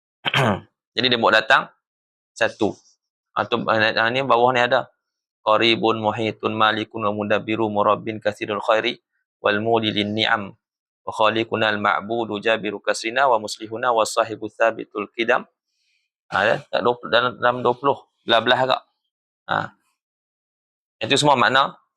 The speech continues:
apa ni, makna Rabb. Baik, wal alamun.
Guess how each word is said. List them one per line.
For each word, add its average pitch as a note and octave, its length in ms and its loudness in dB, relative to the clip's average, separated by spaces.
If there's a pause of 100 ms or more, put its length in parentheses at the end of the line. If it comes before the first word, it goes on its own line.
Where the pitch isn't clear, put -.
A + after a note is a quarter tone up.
(120)
apa - 240 0
ni, G#2+ 480 0 (400)
makna A#2 560 0 (400)
Rabb. A2+ 160 2 (1800)
Baik, B2 240 4
wal D3 320 8
alamun. C3+ 1300 8